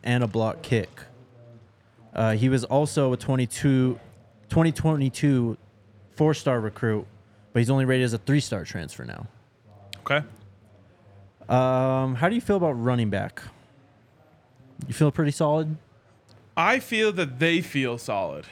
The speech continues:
Speaker 2: and therefore I feel <laughs> solid.
Speaker 1: Okay. One of the better players in the portal, though, is Rashad Amos. Uh, he played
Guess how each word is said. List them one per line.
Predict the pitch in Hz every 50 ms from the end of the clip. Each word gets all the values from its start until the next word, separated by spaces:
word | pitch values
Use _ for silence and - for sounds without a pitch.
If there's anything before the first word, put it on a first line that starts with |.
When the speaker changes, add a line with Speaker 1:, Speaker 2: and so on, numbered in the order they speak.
| - - - - _ _ _ _ _ _ _ _ -
Speaker 2:
and | 123 135 131 131 127
therefore | 139 139 139 135 - - 139 135 123
I | 123 127 120 117
feel | 117 - - 76 -
<laughs> |
solid. | - - - - - - - 147 - - - - - _ - _ _ _ _ _ -
Speaker 1:
Okay. | 127 139 220 220 220 - _ _ _ _ _ - - - - - - - - _ -
One | 135 143
of | 160
the | 160 151
better | 139 151 151 160
players | - - 165 156 151 139 127
in | 151 151
the | 143
portal, | 117 - 147 143 139 135
though, | 123 131 127 127
is | 123 110
Rashad | 113 117 - - 143 131 131 131 123 - -
Amos. | 123 135 135 131 131 131 127 120 - - - - - - - - - - - _ _ _ _ _ _
Uh, | - 113 113 110 110 110
he | 110 107 - 143
played | 143 - - - 147 143 139 135 135 135 127 131